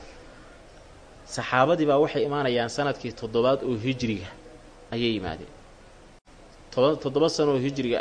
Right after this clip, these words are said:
ah iyo saddex sano xaggaas, toban sano markay waddankaas soo joogeen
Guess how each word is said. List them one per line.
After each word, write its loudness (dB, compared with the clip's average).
ah -10
iyo -6
saddex -4
sano 0
xaggaas, -2
toban 2
sano 0
markay 0
waddankaas 2
soo 2
joogeen 2